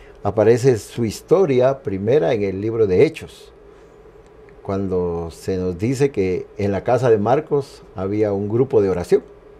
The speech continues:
Así que la madre de Marcos, María, abría su casa para recibir a los creyentes, y ahí es donde se da aquel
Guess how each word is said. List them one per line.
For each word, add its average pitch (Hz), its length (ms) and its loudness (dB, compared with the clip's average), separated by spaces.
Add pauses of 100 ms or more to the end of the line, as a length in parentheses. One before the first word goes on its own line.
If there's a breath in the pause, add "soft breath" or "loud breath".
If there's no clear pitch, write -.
(160)
Así - 120 -16
que 110 180 0
la 98 160 -2
madre 135 300 4
de 123 80 0
Marcos, 127 340 0
María, 120 340 2
abría 113 300 4
su 104 160 -12
casa 139 380 0 (680 loud breath)
para 104 340 -2
recibir 113 720 2
a 147 80 2
los - 540 -4 (100)
creyentes, 131 920 2 (640 loud breath)
y 113 100 2
ahí 131 140 6
es 151 100 2
donde 127 240 2
se - 120 -8
da 127 100 2
aquel 120 520 -4